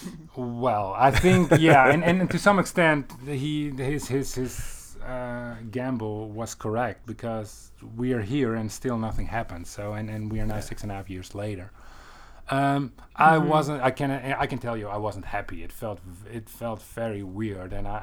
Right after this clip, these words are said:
Speaker 1: I seriously discussed with my supervisor, "Is,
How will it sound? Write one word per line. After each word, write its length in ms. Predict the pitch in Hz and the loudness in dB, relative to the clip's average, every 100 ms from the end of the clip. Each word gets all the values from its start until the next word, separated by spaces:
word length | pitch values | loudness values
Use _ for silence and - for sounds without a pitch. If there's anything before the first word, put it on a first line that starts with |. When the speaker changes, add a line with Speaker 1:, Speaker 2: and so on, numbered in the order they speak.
| 110 | -6
Speaker 1:
I 20 | |
seriously 540 | 107 - 127 123 - 117 | -6 -4 -4 -4 -6 -8
discussed 480 | 107 - 113 113 - | -8 -6 -6 -6 -12
with 100 | 104 | -12
my 100 | 98 | -10
supervisor, 880 | 104 101 101 101 101 101 101 104 - 95 | -10 -8 -10 -10 -10 -12 -14 -16 -18 -18
"Is, 120 | 98 | -20